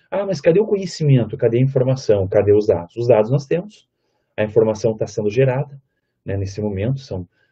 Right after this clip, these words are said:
praticamente mais de doze meses de informações sendo geradas com os dados coletados, e o conhecimento,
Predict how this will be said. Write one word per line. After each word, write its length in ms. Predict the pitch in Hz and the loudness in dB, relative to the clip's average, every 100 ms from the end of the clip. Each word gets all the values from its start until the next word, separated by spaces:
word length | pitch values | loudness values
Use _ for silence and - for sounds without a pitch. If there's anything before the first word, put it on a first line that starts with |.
| _ | _
praticamente 440 | 98 95 101 101 | -4 -2 -6 -4
mais 200 | 98 98 | -4 -4
de 80 | 101 | -4
doze 300 | 98 110 113 | 2 2 4
meses 420 | 101 104 113 104 95 | -2 2 0 0 -8
de 100 | 98 | -10
informações 800 | 98 101 98 92 - 104 110 - _ _ _ | -4 -4 -4 -6 -4 -4 -4 -14 _ _ _
sendo 180 | 95 | -10
geradas 460 | 95 104 101 123 143 | -2 0 0 -2 -4
com 160 | 110 110 | -2 0
os 100 | 104 | 2
dados 240 | 95 95 | 0 0
coletados, 600 | - 151 139 165 - _ _ _ _ _ - | 0 0 0 -2 -6 _ _ _ _ _ 0
e 80 | |
o 40 | 147 | 4
conhecimento, 840 | 175 180 - 139 180 214 101 98 | 4 2 2 4 4 4 0 0